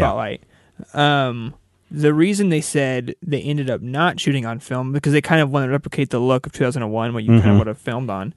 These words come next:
Speaker 2: Mm-hmm.
Speaker 1: Um, the reason they did is 'cause they were filming up in Toronto, and there wasn't enough film
Speaker 2: Oh, film
Speaker 1: processing.
Speaker 2: stock?
Speaker 1: Yeah, no,
Speaker 2: Oh.
Speaker 1: well, no, they couldn't get it. They had to send it out to Montreal. They said to process it. So then they would have been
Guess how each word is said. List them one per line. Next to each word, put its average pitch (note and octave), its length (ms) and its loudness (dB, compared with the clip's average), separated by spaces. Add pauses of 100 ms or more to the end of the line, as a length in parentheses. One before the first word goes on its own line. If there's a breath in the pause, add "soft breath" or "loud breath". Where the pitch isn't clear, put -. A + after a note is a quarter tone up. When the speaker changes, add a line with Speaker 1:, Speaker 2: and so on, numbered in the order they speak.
Speaker 2:
Mm-hmm. G2+ 500 2
Speaker 1:
Um, A#2+ 520 -2 (200)
the D3+ 180 -8
reason E3+ 180 2
they C3 100 -2
did D#3+ 320 0
is D3 80 -2
'cause - 100 -4
they C#3+ 60 2
were C3 80 0
filming F#3+ 320 0
up D#3 100 -2
in D#3 60 -4
Toronto, G#2+ 600 -6 (440 soft breath)
and B2+ 460 -2
there C#3 100 2
wasn't D3+ 480 4
enough C3+ 400 -2
film C#3+ 1040 -2 (200)
Speaker 2:
Oh, G#2+ 160 0
film G2 160 0
Speaker 1:
processing. G#2 260 0
Speaker 2:
stock? G2+ 220 0
Speaker 1:
Yeah, D3+ 140 0
no, C#3+ 120 -4
Speaker 2:
Oh. F#2 220 2
Speaker 1:
well, D#3+ 140 2
no, C#3+ 240 -2
they D3+ 100 2
couldn't D#3 340 -6 (180)
get D3 120 2
it. C#3 100 -4
They - 200 -2
had E3+ 140 2
to F3 60 -6
send D#3 100 0
it - 40 -2
out C3+ 60 -8
to B2+ 60 -6
Montreal. C3 580 0
They B2+ 100 -4
said C3+ 160 -8
to A#2 80 -6
process D3 500 -2
it. G#2+ 200 -6 (440 soft breath)
So - 140 0
then C#3+ 160 2
they C3 80 2
would C3+ 160 2
have B2+ 100 -2
been A#2+ 360 -2